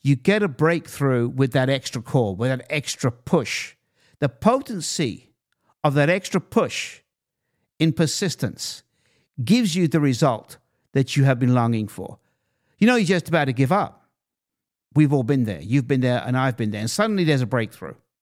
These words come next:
You look at any business that has been successful.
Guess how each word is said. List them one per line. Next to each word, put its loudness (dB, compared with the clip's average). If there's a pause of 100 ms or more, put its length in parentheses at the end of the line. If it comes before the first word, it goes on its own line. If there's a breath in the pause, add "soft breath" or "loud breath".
(680 soft breath)
You 6
look 2
at 0
any -2 (300)
business -2 (200)
that 0
has 0
been 0
successful. -6